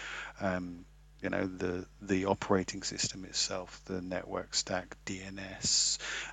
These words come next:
S P Ns, Active Directory, uh, V M ware, all of these things. And with all of them,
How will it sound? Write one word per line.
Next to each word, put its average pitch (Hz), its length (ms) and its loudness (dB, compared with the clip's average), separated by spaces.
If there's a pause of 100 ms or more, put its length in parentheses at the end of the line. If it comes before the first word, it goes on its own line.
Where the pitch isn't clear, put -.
(100)
S - 260 10
P 101 240 4
Ns, 95 680 2
Active 101 340 -2
Directory, 92 880 2 (600)
uh, 87 220 0
V 107 280 12
M 104 180 12
ware, 95 440 12 (840)
all 120 260 12
of 104 100 8
these 101 240 2
things. - 300 -8 (360)
And 113 340 12 (100)
with 117 460 12
all 147 260 12
of 107 120 4
them, 104 360 4